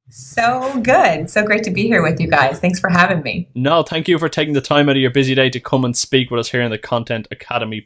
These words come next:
Speaker 2: podcast. Uh, great to have you on. I suppose initially, as we ask all our guests, can you just give us a bit of background to yourself, if for our listeners who wouldn't be too familiar with you? So where you kinda started out online, and, uh, what's your big projects at the moment?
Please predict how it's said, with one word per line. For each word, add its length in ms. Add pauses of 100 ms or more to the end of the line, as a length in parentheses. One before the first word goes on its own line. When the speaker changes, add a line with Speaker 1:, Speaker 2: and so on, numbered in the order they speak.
Speaker 2:
podcast. 680 (120)
Uh, 120 (100)
great 300
to 80
have 200
you 120
on. 200 (320)
I 60
suppose 400
initially, 400
as 180
we 120
ask 260
all 180
our 120
guests, 340
can 300
you 100
just 320
give 140
us 80
a 40
bit 80
of 120
background 380
to 100
yourself, 360
if 140
for 240
our 140
listeners 320
who 100
wouldn't 240
be 80
too 240
familiar 340
with 240
you? 60
So 240 (320)
where 160
you 100
kinda 160
started 360
out 160
online, 480
and, 200
uh, 140
what's 200
your 100
big 100
projects 380
at 80
the 40
moment? 320